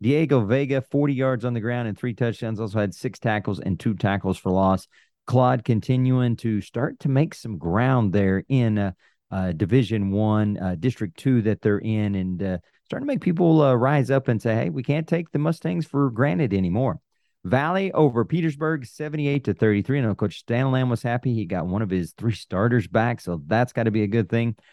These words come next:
The Gorillas from Trent, winners again over Paint Creek, fifty-three to forty-eight. Uh, going through here, a couple of other scores to take note of.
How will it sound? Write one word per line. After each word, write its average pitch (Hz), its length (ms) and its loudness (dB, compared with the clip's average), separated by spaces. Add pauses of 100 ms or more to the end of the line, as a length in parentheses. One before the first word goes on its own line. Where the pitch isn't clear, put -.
(220)
The 120 80 4
Gorillas 165 400 6
from 131 240 -2
Trent, 170 340 0
winners 135 380 2
again 131 240 -2
over 117 160 -2
Paint 135 260 -4
Creek, 143 300 -4 (100)
fifty-three 135 680 0
to 98 180 -2
forty-eight. 139 840 2 (560)
Uh, 95 360 2
going 147 280 0
through 160 220 4
here, 156 260 4
a 147 60 0
couple 151 260 0
of 123 80 -2
other 143 160 0
scores 131 400 -4
to 117 80 -16
take 135 180 -6
note 123 320 -2
of. 139 300 0